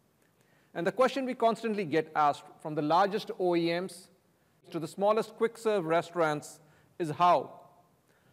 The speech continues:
How are you able to do this with such a small product line, wirelessly, and at such a low cost? Well, let me tell you the secret.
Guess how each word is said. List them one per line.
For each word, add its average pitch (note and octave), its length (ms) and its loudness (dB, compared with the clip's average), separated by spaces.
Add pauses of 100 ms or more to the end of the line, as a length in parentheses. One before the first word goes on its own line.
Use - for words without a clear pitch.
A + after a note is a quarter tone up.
(240)
How - 140 4
are B3+ 100 6
you B3+ 180 2
able A3+ 180 6
to G3 120 -4
do F#3+ 220 2
this F3+ 220 -2
with C#3+ 140 -6
such G3 300 -2
a G#3 60 -2
small G3 280 0
product E3+ 380 0
line, D3 320 -2 (440)
wirelessly, C#3+ 840 0 (280)
and D3 140 -6
at D3+ 100 -4
such F#3+ 260 -4
a G3 40 -2
low D#3+ 220 2
cost? - 500 -4 (1300)
Well, A3+ 260 0 (380)
let A#3+ 140 -2
me C4 60 0
tell A#3 160 2
you A3+ 120 0
the G3 80 0
secret. E3+ 440 -4